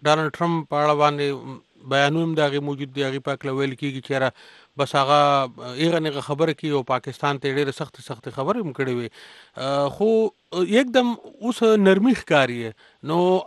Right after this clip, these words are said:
آیا دې په شا باندې، آه، ډېر کار شوی دی او پاکستان او،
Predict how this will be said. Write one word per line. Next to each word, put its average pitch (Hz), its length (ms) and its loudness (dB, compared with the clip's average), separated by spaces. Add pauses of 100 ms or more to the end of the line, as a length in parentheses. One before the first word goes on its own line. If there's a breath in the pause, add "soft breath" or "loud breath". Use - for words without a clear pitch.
(220)
آیا 233 260 8
دې 233 180 0
په 214 80 2
شا 220 180 2
باندې، 208 560 2 (400 soft breath)
آه، 131 260 -8 (340)
ډېر 185 200 6
کار 185 260 6
شوی 226 320 -2
دی 226 280 -2
او 196 220 2
پاکستان 170 680 -2
او، 160 340 -4